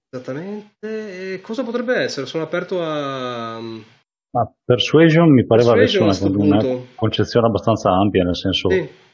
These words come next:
Speaker 2: Eh,
Speaker 1: Sì.
Speaker 2: persuadi che stai facendo una cosa mentre in realtà stai facendo
Speaker 1: Sì.
Speaker 2: un'altra, ma
Speaker 1: Ma è, soprattutto
Speaker 2: un
Speaker 1: ci
Speaker 2: po'-
Speaker 1: sta che è un'abilità di, una core ability, nel senso che chiunque può provarci effettivamente a, eh, a tirar sulla sua balla.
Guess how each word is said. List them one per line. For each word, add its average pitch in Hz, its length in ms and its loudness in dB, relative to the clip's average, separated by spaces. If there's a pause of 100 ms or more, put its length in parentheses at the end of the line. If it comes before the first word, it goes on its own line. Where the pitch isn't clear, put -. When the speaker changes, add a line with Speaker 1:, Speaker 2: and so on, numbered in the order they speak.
(300)
Speaker 2:
Eh, 87 200 -4
Speaker 1:
Sì. 156 140 -4
Speaker 2:
persuadi 120 580 4
che 110 80 2
stai 101 160 0
facendo 104 260 -2
una 104 120 0
cosa 113 280 2
mentre 98 280 0
in 95 60 0
realtà 92 240 -4
stai 95 140 -4
facendo 90 360 -4
Speaker 1:
Sì. 87 100 0
Speaker 2:
un'altra, 90 160 -2
ma 85 220 -10 (160)
Speaker 1:
Ma 135 140 -8
è, 165 220 -4
soprattutto - 380 -4
Speaker 2:
un - 80 0
Speaker 1:
ci 175 80 -2
Speaker 2:
po'- 170 60 0
Speaker 1:
sta 170 260 -2
che - 120 -6
è - 20 -2
un'abilità 160 460 -4
di, 147 680 -4
una 139 140 -6
core 160 240 -6
ability, 170 360 -4
nel 160 140 -2
senso 151 200 -8
che 139 120 -6
chiunque 151 320 -2
può 135 120 -6
provarci 131 500 -8
effettivamente 135 800 -6 (460)
a, 120 540 -10
eh, 117 40 -20
a 117 300 -20
tirar 120 240 -6
sulla 123 220 -8
sua 135 180 -10
balla. 104 360 -14